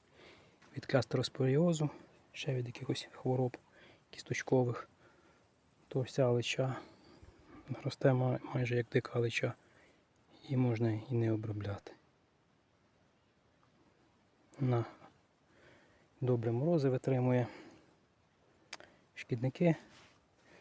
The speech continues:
Здається, я не бачив ще ні разу червивої, щоб там черв'ячок не поселявся в цій аличі. От, і по листю так ні клястероспоріозу непомітно,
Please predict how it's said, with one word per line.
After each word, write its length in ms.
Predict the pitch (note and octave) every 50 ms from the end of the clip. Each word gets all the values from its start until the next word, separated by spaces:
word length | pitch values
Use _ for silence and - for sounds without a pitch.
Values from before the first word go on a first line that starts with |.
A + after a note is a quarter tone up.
| - - _ _ _ -
Здається, 440 | C3 A#2+ A#2 B2+ C#3 C3+ - - C3+
я 120 | D3+ D#3
не 80 | C#3 A#2+
бачив 320 | A2+ A#2 G#2+ - B2 A2+
ще 120 | - -
ні 100 | A#2+ A2+
разу 240 | A2+ A#2 A2 G#2+ -
червивої, 520 | - - - B2 B2+ D3+ E3 D3 C3 B2 A2+
щоб 160 | - B2+ A#2+
там 220 | - - B2 A#2+
черв'ячок 480 | - - B2 B2 A#2+ - - C3 A2+ A#2+
не 120 | B2 B2 - - _ _ _
поселявся 580 | - C3 - - B2+ B2+ B2+ B2 - - C3
в 40 | B2+
цій 140 | - - B2+
аличі. 400 | B2+ B2+ B2 B2 - - C#3 B2+ - _ _ _ _ _ _ _ _ _ _ _ _ _ _ _ _ _ _ - -
От, 200 | C3 B2 - -
і 360 | - C#3 D3 C#3+ C3 B2 A#2+ - _ _
по 120 | _ - C3+
листю 320 | C3 C#3+ C3+ - - -
так 320 | - - B2 - - - - - - - - - - - -
ні 120 | C3+ B2 A2+
клястероспоріозу 840 | - - A#2+ - - B2 - - - C3+ C3+ D3+ D#3+ C#3+ C#3+ B2+ - - - - _ _ _ _ - _ _ _ _ -
непомітно, 600 | C3+ B2+ - - C3+ C3 C3 B2+ B2+ - - C3